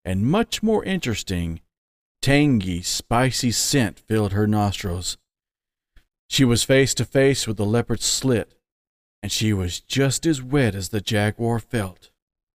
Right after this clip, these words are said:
"Hmm, someone's all eager despite being so straight,"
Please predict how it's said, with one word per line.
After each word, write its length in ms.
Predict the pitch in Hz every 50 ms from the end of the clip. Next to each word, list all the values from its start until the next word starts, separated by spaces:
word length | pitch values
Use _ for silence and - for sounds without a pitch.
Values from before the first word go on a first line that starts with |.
| _ _ _ _ _ _ 143
"Hmm, 400 | 147 143 139 135 127 117 104 - - - - - - - - - - _ _ _ _ _ _ _ _ _ - _ _ -
someone's 640 | - - 196 208 196 170 139 123 113 98 - - - -
all 420 | - 165 160 151 139 131 123 120 - _
eager 440 | - 147 147 147 139 107 113 113 107
despite 560 | 104 110 - - - - 135 131 131 98 -
being 240 | - 113 107 101 104
so 540 | - - - - - 151 147 135 104 92 90
straight," 800 | - - - - - - 127 139 143 139 117 87 - - -